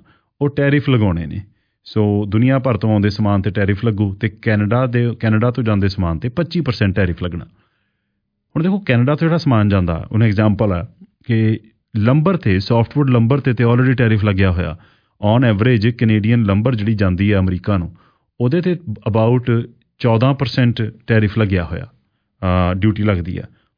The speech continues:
ਹੁਣ ਕੀ ਜਿਹੜਾ ਪੱਚੀ ਪਰਸੈਂਟ ਟੈਰਿਫ ਲੱਗਦਾ ਉਹ, ਅਮ, ਅਮ, on top of fourteen percent ਹੋਏਗਾ? ਸੋ ਕੀ ਮਿਲਾ ਕੇ ਥਰਟੀ ਨਾਈਨ, ਫੋਰਟੀ ਪਰਸੈਂਟ ਟੈਰਿਫ ਹੋ ਜਾਣਾ ਲੰਬਰ ਤੇ,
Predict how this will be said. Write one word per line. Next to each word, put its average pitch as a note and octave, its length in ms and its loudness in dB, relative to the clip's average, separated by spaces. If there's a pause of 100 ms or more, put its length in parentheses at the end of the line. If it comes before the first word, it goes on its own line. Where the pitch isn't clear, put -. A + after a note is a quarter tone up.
ਹੁਣ A2 80 2
ਕੀ A#2 180 0
ਜਿਹੜਾ D#3+ 180 0
ਪੱਚੀ E3 340 -4
ਪਰਸੈਂਟ C3+ 380 -2
ਟੈਰਿਫ A2 280 0
ਲੱਗਦਾ F#2 440 0 (460)
ਉਹ, A2 760 0 (580)
ਅਮ, G2 280 -10 (1000)
ਅਮ, F2 520 0 (480)
on A2 40 6
top A#2+ 360 2
of - 40 -2
fourteen E3+ 320 2
percent E3+ 340 0
ਹੋਏਗਾ? D#3+ 280 -2 (360)
ਸੋ G#2+ 140 -4
ਕੀ A#2 200 2 (120)
ਮਿਲਾ G2 340 4
ਕੇ A2+ 160 0
ਥਰਟੀ G#2+ 300 2
ਨਾਈਨ, G#2+ 180 2
ਫੋਰਟੀ G2+ 320 -2
ਪਰਸੈਂਟ C#3+ 300 0
ਟੈਰਿਫ D3 260 0
ਹੋ D3+ 80 2
ਜਾਣਾ C#3 320 2
ਲੰਬਰ A#2+ 260 2
ਤੇ, C3 180 -6